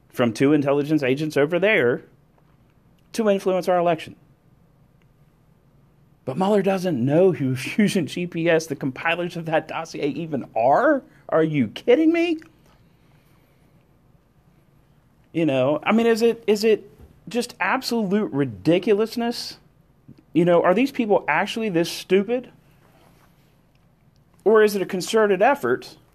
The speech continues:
to violate our laws and damage our president? I think that question's pretty self-explanatory.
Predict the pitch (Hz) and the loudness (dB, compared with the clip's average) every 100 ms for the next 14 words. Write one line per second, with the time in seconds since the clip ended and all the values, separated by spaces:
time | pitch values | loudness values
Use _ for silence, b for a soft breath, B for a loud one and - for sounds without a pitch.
0 | _ 202 180 202 220 196 180 196 160 101 | _ -2 0 0 2 2 4 4 4 2
1 | 92 123 - - _ _ _ _ _ _ | 2 0 -4 -18 _ _ _ _ _ _
2 | 202 170 170 208 220 240 247 320 339 - | -2 0 0 0 0 0 0 0 -2 -4
3 | - - - _ _ _ _ _ _ _ | -16 -20 -20 _ _ _ _ _ _ _
4 | _ _ _ _ _ _ _ _ _ _ | _ _ _ _ _ _ _ _ _ _
5 | _ _ 147 226 262 233 220 208 208 196 | _ _ -4 -2 0 -2 0 0 0 -8
6 | - 196 190 196 185 139 - 202 160 - | -4 -4 0 0 -2 -6 -6 -4 -4 -6
7 | 69 - | -10 -12